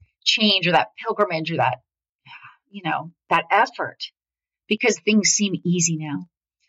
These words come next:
But I will tell you, one thing I've learned is when we're comfortable and things are easy,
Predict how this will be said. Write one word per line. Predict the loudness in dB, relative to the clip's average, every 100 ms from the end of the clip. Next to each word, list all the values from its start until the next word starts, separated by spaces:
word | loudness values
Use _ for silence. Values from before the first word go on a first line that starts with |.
| _ _
But | 2
I | 2
will | 2 -4
tell | 2 2
you, | 2
one | 0
thing | -2
I've | -2 0
learned | 0 0 2
is | 0 2 0 -2 _ _ _ _ _ _ _ _ _
when | 2 2
we're | 0
comfortable | 0 0 0 -2 0 0 0
and | 0
things | -2 0 -2
are | -2
easy, | -4 0 0 0